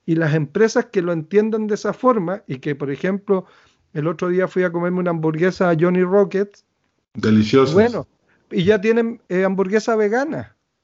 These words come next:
Speaker 2: Ya.
Speaker 1: Porque ahí hay directores que están entendiendo que no pueden no tener la alternativa.
Speaker 2: Claro.
Speaker 1: Y por lo tanto, en la medida que el mercado cambie,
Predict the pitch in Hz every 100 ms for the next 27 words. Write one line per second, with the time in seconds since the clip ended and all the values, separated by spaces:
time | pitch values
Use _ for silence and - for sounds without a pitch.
0 | _ _ - 92 92 - 190 165 185 190
1 | 220 233 208 226 226 - 226 208 214 214
2 | 170 - 208 214 208 208 220 226 214 254
3 | 220 165 175 240 _ _ _ 196 202 196
4 | 202 233 269 269 240 226 214 208 226 226
5 | 202 - 185 175 156 214 226 156 - _
6 | _ _ _ _ _ _ _ - 101 -
7 | - 175 175 180 180 190 220 208 139 -
8 | - 180 185 180 185 220 233 208 190 185
9 | 156 220 220 208 208 277 277 165 175 226